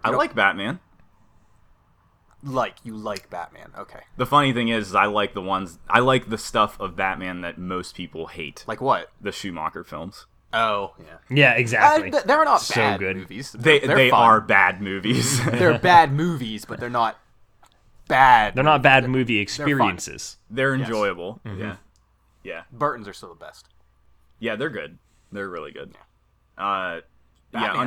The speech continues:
Speaker 1: Uncharted.
Speaker 2: this Batman talk. Let's
Speaker 1: Nah,
Speaker 2: keep talking
Speaker 1: let's
Speaker 2: about
Speaker 1: not,
Speaker 2: Batman.
Speaker 1: let's not
Speaker 2: Let's
Speaker 1: talk
Speaker 2: talk
Speaker 1: about
Speaker 2: about
Speaker 1: Batman.
Speaker 3: <laughs>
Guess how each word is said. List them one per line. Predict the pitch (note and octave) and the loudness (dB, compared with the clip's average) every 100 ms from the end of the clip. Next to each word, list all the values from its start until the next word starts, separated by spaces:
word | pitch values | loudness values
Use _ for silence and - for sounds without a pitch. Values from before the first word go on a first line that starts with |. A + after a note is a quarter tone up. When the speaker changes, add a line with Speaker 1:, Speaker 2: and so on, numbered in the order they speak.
| B2+ | -2
Speaker 1:
Uncharted. | F3 - | -2 -4
Speaker 2:
this | C#3+ | -6
Batman | G2+ G2+ F#2+ | -8 -10 -16
talk. | - F2+ | -16 -12
Let's | - G2 | -8 -6
Speaker 1:
Nah, | |
Speaker 2:
keep | F#2 | -4
talking | G#2 | -4
Speaker 1:
let's | A#3 A3+ | -4 0
Speaker 2:
about | |
Speaker 1:
not, | A#3+ A#3+ | 2 0
Speaker 2:
Batman. | G3+ | 0
Speaker 1:
let's | C#3+ F3+ | -6 -6
not | |
Speaker 2:
Let's | D#3+ | -6
Speaker 1:
talk | C#3 G2 | -6 -6
Speaker 2:
talk | C#3 | -6
Speaker 1:
about | C3+ | -6
Speaker 2:
about | E2 G2+ A2+ - - | -6 -4 -4 -4 -10
Speaker 1:
Batman. | B2+ B2 | -10 -8
Speaker 3:
<laughs> | A#2 | -12